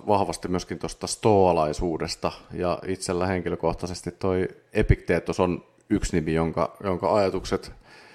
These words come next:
tuntuu resonoivan, että siellä on sellaista tiettyä voimaa ja vinhaa. Se oli jännä huomata myöskin, että, että näiden tuttujen nimien ajatukset sieltä yli kahdentuhannen vuoden takaa, niin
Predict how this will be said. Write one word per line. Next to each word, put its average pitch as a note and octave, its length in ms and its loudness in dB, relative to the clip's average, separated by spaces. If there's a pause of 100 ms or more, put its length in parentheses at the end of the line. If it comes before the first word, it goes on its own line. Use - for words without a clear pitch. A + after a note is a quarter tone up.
(460)
tuntuu A2+ 520 0
resonoivan, G2+ 680 4
että G2+ 100 -8
siellä G2 160 -2
on F#2+ 80 -2
sellaista F#2+ 340 -6
tiettyä F2 520 -4 (1120)
voimaa G2+ 380 6
ja F#2+ 140 0 (320)
vinhaa. G2+ 340 0
Se G2+ 80 -2
oli G#2 160 0
jännä A2+ 260 0
huomata F#2+ 380 2
myöskin, F#2 340 -4
että, - 280 -6 (520)
että - 200 -6
näiden F#2+ 340 0
tuttujen A2+ 400 2
nimien G#2+ 440 2 (100)
ajatukset G#2+ 480 2
sieltä G#2 300 -2
yli G2+ 100 -2
kahdentuhannen F2+ 600 -2
vuoden D#2+ 240 0
takaa, - 320 -4
niin F2 260 -6